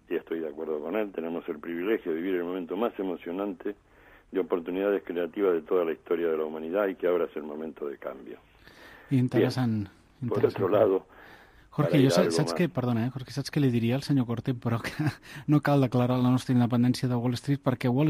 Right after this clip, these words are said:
Speaker 2: Street ja ha declarat la independència de nosaltres.
Speaker 1: Ah, tal cual. Ahora
Speaker 2: Sí.
Speaker 1: tenemos que revelarnos.
Speaker 2: Sí.
Speaker 1: Más que declarar la independencia.
Speaker 2: <laughs> Cincuenta ideas para ser feliz, Jorge.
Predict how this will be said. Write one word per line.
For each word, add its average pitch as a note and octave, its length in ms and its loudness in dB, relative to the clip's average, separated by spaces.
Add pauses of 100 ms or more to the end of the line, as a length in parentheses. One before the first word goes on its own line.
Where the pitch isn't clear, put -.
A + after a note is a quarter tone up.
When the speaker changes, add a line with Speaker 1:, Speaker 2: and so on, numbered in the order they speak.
Speaker 2:
Street D#3+ 320 0
ja D3+ 140 4
ha C#3+ 80 2
declarat C3 360 0
la A#2+ 100 0
independència A2+ 600 0
de A2 80 -2
nosaltres. G2 560 -2 (200)
Speaker 1:
Ah, F#2+ 180 0 (200)
tal E2+ 220 -2
cual. D2+ 240 -6 (140)
Ahora F#2+ 260 6
Speaker 2:
Sí. F2 60 -2
Speaker 1:
tenemos F2 360 -6
que F2+ 120 -4
revelarnos. E2 800 0 (240)
Speaker 2:
Sí. A#2 260 -4 (340)
Speaker 1:
Más D3 160 2
que - 120 4
declarar E2+ 380 2
la D#2 60 -6
independencia. D2+ 580 -10 (120)
Speaker 2:
<laughs> - 100 -18
Cincuenta G3 460 4
ideas F#3 180 2
para - 160 -4
ser C#3+ 120 -4
feliz, G2+ 280 -4
Jorge. - 320 -6